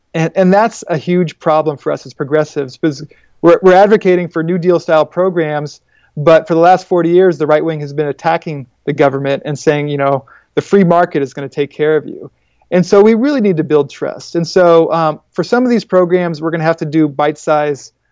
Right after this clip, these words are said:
uh, improvements. I think the Green New Deal is an example where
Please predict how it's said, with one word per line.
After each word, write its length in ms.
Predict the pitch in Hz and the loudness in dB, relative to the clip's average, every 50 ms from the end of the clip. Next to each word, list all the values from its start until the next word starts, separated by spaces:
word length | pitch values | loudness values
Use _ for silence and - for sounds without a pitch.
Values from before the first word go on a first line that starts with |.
| _ _ - | _ _ -12
uh, 100 | 139 - | -10 -8
improvements. 680 | - 151 139 - - 165 165 156 160 165 165 156 - - | -6 -8 -8 -4 -2 -2 -2 0 -2 -2 -4 -4 -2 -4
I 60 | 165 | -2
think 180 | 175 202 185 - | 0 -2 -2 -2
the 80 | 165 | -4
Green 200 | 139 165 180 175 | -2 0 -2 -2
New 120 | 170 165 156 | -2 -4 -2
Deal 280 | 147 160 160 156 151 - | 0 0 0 0 0 -2
is 140 | 160 143 156 | -8 -10 -8
an 60 | 151 | -10
example 440 | 151 135 - 156 147 143 - 156 143 | -10 -8 -6 -6 -6 -2 -2 -2 0
where 300 | 139 147 143 143 143 | 0 0 0 0 0